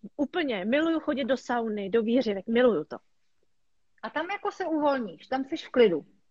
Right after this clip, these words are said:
Speaker 2: A
Speaker 1: No,
Speaker 2: nebo
Speaker 1: ale
Speaker 2: už tě
Speaker 1: víš
Speaker 2: jako
Speaker 1: proč?
Speaker 2: klepe noha?
Speaker 1: Ne,
Speaker 2: Už
Speaker 1: to
Speaker 2: jako
Speaker 1: vůbec, já se uvolním. No, má jdu třeba tři rundy, čtyři rundy, ale protože vím, že mám první rundu za sebou, ale ještě ty tři před sebou. Zase plán,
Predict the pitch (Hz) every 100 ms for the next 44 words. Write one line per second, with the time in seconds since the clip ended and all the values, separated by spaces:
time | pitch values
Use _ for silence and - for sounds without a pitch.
0 | _ 254 330 339 262 262 285 285 269 277
1 | 277 262 254 240 233 233 - _ _ _
2 | - 254 247 180 262 202 359 339 214 214
3 | 339 - 220 202 190 180 165 165 240 -
4 | - - 220 247 269 254 254 247 240 -
5 | - 269 240 226 233 247 233 262 226 196
6 | 147 - 226 240 - 220 - 226 262 214
7 | 208 226 - - - - 240 214 208 190
8 | - 233 277 311 285 294 254 - 220 214
9 | - 214 - 190 220 208 196 - 180 -
10 | 196 - 285 208 156 - _ 202 180 294
11 | - 196 156